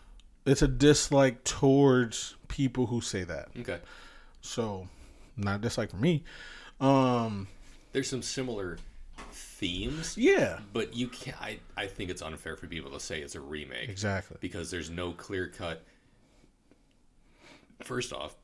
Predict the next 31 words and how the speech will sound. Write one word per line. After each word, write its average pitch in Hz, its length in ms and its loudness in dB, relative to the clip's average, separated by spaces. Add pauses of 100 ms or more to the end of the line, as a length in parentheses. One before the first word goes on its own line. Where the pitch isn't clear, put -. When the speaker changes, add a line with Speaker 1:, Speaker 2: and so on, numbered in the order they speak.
(160)
Speaker 2:
a - 60 -12
lot 92 180 -4
of 98 40 -8
the 92 60 -8
characters 95 400 -10
from 85 200 -8
the 82 100 -4
original 82 440 -6
are - 220 -10
in 170 120 -4
it. - 180 -8
So - 100 -10
you 95 60 -12
can't 113 140 -4
be 110 60 -8
like, - 100 -10
"Oh, 135 80 -4
well, 92 140 -4
that's 98 220 -4
the - 80 -10
Han 87 180 -8
Solo 98 340 -4
role." 67 320 -10 (380)
Because 92 240 -6
Han 98 200 -6
Solo's 92 320 -4
also 92 260 -6
in 82 140 -8
the 78 60 -10
movie. 78 520 -8 (100)
Speaker 1:
Fair. 104 360 -10